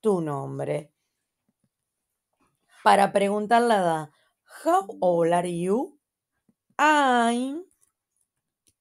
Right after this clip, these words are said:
y la edad, "I'm twelve".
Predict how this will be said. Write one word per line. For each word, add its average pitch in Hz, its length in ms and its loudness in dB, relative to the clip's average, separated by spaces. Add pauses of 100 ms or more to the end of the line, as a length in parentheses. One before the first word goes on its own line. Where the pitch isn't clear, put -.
(160)
y 320 260 -4 (180)
la 208 240 0 (120)
edad, 160 220 0 (100)
"I'm 233 420 0 (100)
twelve". 175 680 0